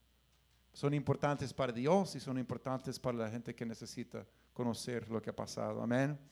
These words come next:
Sé una persona sensible y usa la historia con la que tu amigo no creyente se identifique mejor.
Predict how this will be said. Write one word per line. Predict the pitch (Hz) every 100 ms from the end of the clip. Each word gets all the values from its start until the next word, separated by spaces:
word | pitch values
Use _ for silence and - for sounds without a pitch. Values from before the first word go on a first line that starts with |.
| - - - - -
Sé | - - 190 214
una | 233
persona | 220 214 185 190 190 185
sensible | - 165 143 - - 202 202 196 190 185 - - -
y | 160 170
usa | 180 202 208 180
la | 160 160
historia | 156 139 - - 190 196 151 143
con | 151 139
la | 147 147
que | 147
tu | 151
amigo | 143 143 180 190 180
no | 156 151
creyente | 147 127 156 170 170 156
se | -
identifique | 143 139 131 - 143 143
mejor. | 127 117 117 127 113